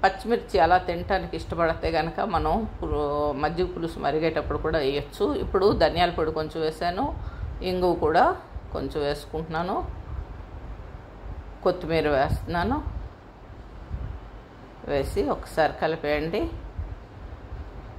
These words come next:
కలిపి వేగనివ్వండి. వేగిపోయింది కదా, ఇప్పుడు స్టవ్ కట్టేసి ఈ తాలింపుని మనం ఈ మజ్జిగ పులుసులో వేసేసుకుందాం.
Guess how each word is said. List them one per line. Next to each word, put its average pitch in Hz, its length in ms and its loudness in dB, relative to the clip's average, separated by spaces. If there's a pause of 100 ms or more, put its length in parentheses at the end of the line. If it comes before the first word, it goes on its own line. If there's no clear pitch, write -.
(460)
కలిపి 180 360 4
వేగనివ్వండి. 170 880 2 (640)
వేగిపోయింది 170 560 4
కదా, 220 360 4 (200)
ఇప్పుడు 165 180 0
స్టవ్ 165 360 4
కట్టేసి 165 460 -2
ఈ 185 240 0
తాలింపుని 165 640 4
మనం 202 460 -2 (760)
ఈ 170 140 0
మజ్జిగ 156 360 2
పులుసులో 143 420 -2
వేసేసుకుందాం. 156 840 0